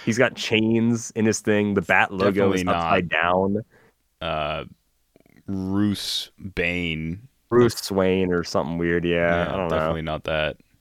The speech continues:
Speaker 1: And he, all he has is the detective keyword, Simeon. So,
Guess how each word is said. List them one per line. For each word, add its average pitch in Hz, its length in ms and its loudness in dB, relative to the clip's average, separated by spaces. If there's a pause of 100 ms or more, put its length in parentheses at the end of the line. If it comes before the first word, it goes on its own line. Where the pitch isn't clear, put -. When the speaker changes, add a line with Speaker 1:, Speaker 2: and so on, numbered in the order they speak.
(300)
Speaker 1:
And 110 100 2
he, 123 140 0
all 170 160 6
he 190 80 2
has 214 160 2
is 165 80 -8
the 170 80 4
detective 151 480 -2
keyword, 80 420 -2
Simeon. 71 440 -8 (420)
So, 101 340 6